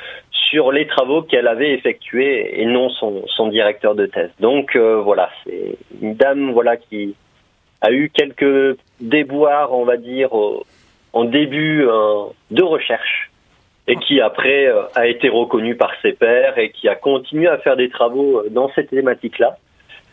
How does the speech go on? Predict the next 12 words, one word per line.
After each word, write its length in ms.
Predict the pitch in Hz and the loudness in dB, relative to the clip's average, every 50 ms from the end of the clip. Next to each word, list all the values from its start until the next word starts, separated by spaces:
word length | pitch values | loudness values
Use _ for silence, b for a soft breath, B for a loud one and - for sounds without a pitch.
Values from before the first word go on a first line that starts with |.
| _ - | _ -2
et 100 | 113 107 | -2 -2
qui 260 | 101 - - 123 123 | -2 -2 -2 2 4
est, 180 | 127 131 131 127 | 4 4 4 4
euh, 200 | 120 117 117 113 - - _ _ | 4 2 2 0 -2 -6 _ _
act-, 300 | - 123 120 - _ - - | -4 -4 -4 -4 _ -8 -2
actuellement, 480 | 120 127 123 - - 147 139 151 165 165 | -2 -2 -2 0 -2 -2 0 0 0 0
elle 80 | 143 | -2
travaille, 360 | - - 139 139 151 151 143 131 | -2 0 0 0 2 2 2 2
euh, 220 | 123 113 113 110 113 - | 2 2 0 -2 -2 -2
à 60 | - 117 | -2 -2
l'université 580 | 123 131 135 135 127 - - 131 - - 156 | 0 0 0 0 -2 -2 -12 -10 -4 -4 0
d'Oxford. 580 | 143 139 143 139 - - - - 107 104 98 | 0 0 0 -2 -4 -12 -6 -4 -2 -2 -2